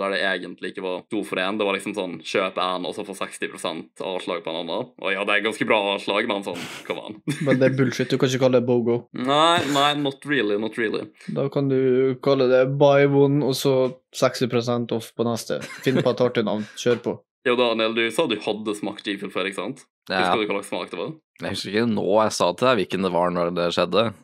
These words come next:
Speaker 3: Jeg smakte G-Fuel to ganger i mitt liv.
Speaker 1: Jeg tror kanskje du sa det var Faceberry.
Speaker 3: Det kan
Speaker 1: Kan det stemme?
Speaker 3: stemme, det.
Speaker 1: Ja, ok. Men likte du det?
Speaker 3: Gidder ikke å ringe han opp nå for å spørre, men, eh, den var god, den.
Speaker 1: Ja, OK, ok, whatevs, whatevs. <laughs>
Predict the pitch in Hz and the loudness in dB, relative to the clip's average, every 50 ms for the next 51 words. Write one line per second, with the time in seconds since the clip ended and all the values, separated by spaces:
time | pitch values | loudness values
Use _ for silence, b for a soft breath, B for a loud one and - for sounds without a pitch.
0 | - - - 90 - 117 104 - - - 117 113 107 - - 101 95 85 110 110 | -6 -4 -4 -2 0 -2 -2 -2 -2 0 2 2 2 0 -2 -4 -2 -2 -4 -4
1 | - - 131 139 135 131 117 101 95 90 82 - 58 - - - - _ _ _ | -2 -2 0 2 2 2 2 0 0 -2 -4 -6 -8 -8 -10 -10 -16 _ _ _
2 | _ - - - 131 127 - - 110 101 101 104 107 107 110 113 110 - - 107 | _ -12 -10 -8 -8 -6 -4 -2 -2 -2 -2 -4 -4 -4 -4 -6 -6 -4 -4 -4
3 | 98 98 95 107 95 98 98 98 - - 101 95 95 - - 104 87 82 95 131 | -4 -4 -4 -4 -4 -4 -4 -4 -4 -4 -4 -2 -4 -6 -6 -6 -4 -4 -4 -6
4 | 160 - - - 78 - 85 92 - 117 117 110 104 - - 110 92 90 85 90 | -8 -10 -10 -6 -2 -2 -2 -2 -2 -2 -2 -2 -2 -2 -2 -2 0 0 -2 -2
5 | 110 110 113 135 110 - - 156 - _ _ _ - - 62 - - - - _ | -2 -2 -2 -4 -4 -6 -10 -12 -14 _ _ _ -10 -8 -8 -8 -12 -14 -14 _
6 | - - - - - 117 107 110 107 - - 110 104 95 95 107 - - _ _ | -20 -20 -20 -8 -4 -2 -2 -2 -2 -2 -2 -2 0 0 0 -2 -4 -8 _ _
7 | - 104 101 98 110 110 110 113 107 98 92 87 92 95 95 - - 101 95 98 | -2 0 0 2 2 2 2 2 2 0 0 0 0 0 -2 -2 -2 -2 0 -2
8 | 95 - 98 98 131 139 135 107 110 110 107 107 104 95 95 92 90 85 90 85 | -2 0 0 0 0 -2 -4 -4 -2 0 2 2 2 4 4 2 2 2 0 0
9 | 85 85 76 73 76 80 85 92 117 123 143 180 - _ - 104 101 98 95 95 | -2 0 -2 -2 -2 -2 -2 -2 -2 -4 -6 -8 -10 _ -6 -2 0 0 0 0
10 | 92 98 92 92 95 92 85 80 87 92 87 85 90 92 - - 92 90 90 - | -2 -2 -2 -2 -2 -4 -4 -4 -4 -4 -4 -4 -6 -6 -6 -6 -4 -4 -4 -6
11 | - - - 151 131 - - - 160 160 160 180 156 - - 151 143 - - 175 | -8 -10 -8 -6 -6 -6 -2 0 0 0 0 0 -4 0 2 4 4 4 6 4